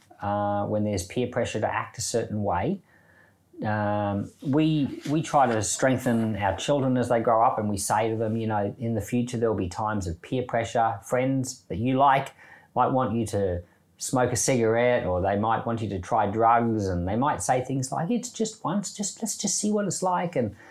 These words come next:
so we try to warn our children about the effects of peer pressure, but ultimately it comes down to wanting to be like others, wanting to be accepted by others, wanting to be good. And all of these are the types of pressures that Ahaz went through and caved into.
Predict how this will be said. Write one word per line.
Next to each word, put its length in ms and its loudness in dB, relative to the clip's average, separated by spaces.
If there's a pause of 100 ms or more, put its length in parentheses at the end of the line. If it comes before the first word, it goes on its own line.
(240)
so 120 0
we 100 4
try 260 2
to 100 2
warn 300 2
our 140 2
children 380 2
about 260 4
the 80 -2
effects 320 -2
of 160 -6
peer 220 0
pressure, 480 -4 (320)
but 100 -2
ultimately 600 2
it 100 -2
comes 340 -2
down 420 0
to 440 -2 (380)
wanting 400 0
to 80 -2
be 100 0
like 260 0
others, 500 0 (100)
wanting 320 -2
to 80 -4
be 100 0
accepted 480 -2
by 200 2
others, 300 -4
wanting 380 -2
to 100 -4
be 180 -2
good. 440 0 (560)
And 100 2
all 240 8
of 60 6
these 240 4
are 40 0
the 100 0
types 300 0
of 80 -6
pressures 360 -2
that 100 2
Ahaz 420 2
went 200 -2
through 240 -2
and 420 -2 (380)
caved 360 2
into. 360 0